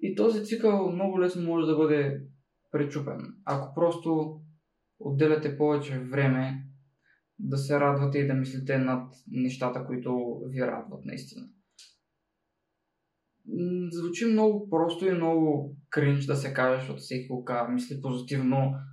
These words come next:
а, негативните мисли на страна. Но не. Най-добрият вариант е да се получите от лошите неща,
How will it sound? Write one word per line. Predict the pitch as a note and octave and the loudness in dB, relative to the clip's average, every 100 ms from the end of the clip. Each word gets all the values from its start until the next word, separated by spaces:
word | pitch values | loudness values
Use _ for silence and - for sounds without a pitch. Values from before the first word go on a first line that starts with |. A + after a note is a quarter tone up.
| - | -14
а, | - - C3 A#2 | -10 -8 -8 -6
негативните | A#2+ B2 B2 C#3 B2 A#2 B2 | -2 -2 -2 -2 -2 -2 -2
мисли | B2 B2+ | -2 0
на | B2 | -2
страна. | - A#2+ A#2+ B2+ C#3+ - _ _ _ _ _ _ _ - | -2 -8 -6 -4 -6 -10 _ _ _ _ _ _ _ -4
Но | D#3+ | 0
не. | E3 C#3+ C#3 - - _ _ _ _ _ _ _ _ _ _ _ _ _ - | 0 0 -4 -12 -20 _ _ _ _ _ _ _ _ _ _ _ _ _ -10
Най-добрият | D3 E3+ G3 F#3 G3 G3 | -6 0 0 0 0 0
вариант | D3 D#3 D#3+ E3+ | 2 2 0 -2
е | E3+ - - | -2 -4 -6
да | C#3+ | -8
се | C#3 C3+ D3 | -6 -6 0
получите | D3 D3 - - - - _ _ _ | 0 0 -8 -8 -8 -8 _ _ _
от | C3 C3 - - _ _ _ _ - | -8 -6 -10 -16 _ _ _ _ -8
лошите | C3+ C#3 C3+ - | -2 0 -2 -6
неща, | - C#3+ - | -10 -10 -14